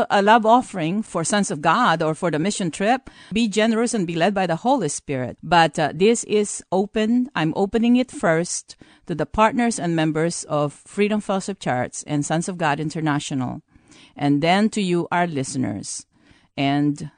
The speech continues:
be prepared. Just be prayed up and get hungry for the things of God and receive what God has for us before I leave for the Philippines. This is before Thanksgiving. And then after Thanksgiving on November twenty-eighth,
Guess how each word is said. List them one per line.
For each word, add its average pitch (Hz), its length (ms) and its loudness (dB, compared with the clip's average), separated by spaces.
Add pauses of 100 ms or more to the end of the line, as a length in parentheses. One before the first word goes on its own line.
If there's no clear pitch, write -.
(200)
be 165 140 -4
prepared. 269 640 -2 (220)
Just 160 260 -6
be 208 140 -2
prayed 220 340 0
up 233 240 -2
and 147 200 0
get 202 260 -2
hungry 214 260 0
for 202 160 -8
the 170 100 -6
things 170 280 -6
of 156 160 -10
God 214 400 -2 (160)
and 269 220 2
receive 277 420 -2
what 208 180 -6
God 196 220 0
has 214 260 -2
for 208 220 0
us 233 320 -2
before 202 580 2 (260)
I 165 260 4
leave 202 340 0
for 175 200 -2
the 165 100 -4
Philippines. 143 840 -6 (160)
This 170 200 -4
is 185 100 -6
before 240 380 2
Thanksgiving. 143 880 -4 (340)
And 147 120 -4
then 156 120 2
after 156 280 0
Thanksgiving 185 680 0
on 185 80 0
November 202 400 2
twenty-eighth, 196 880 -2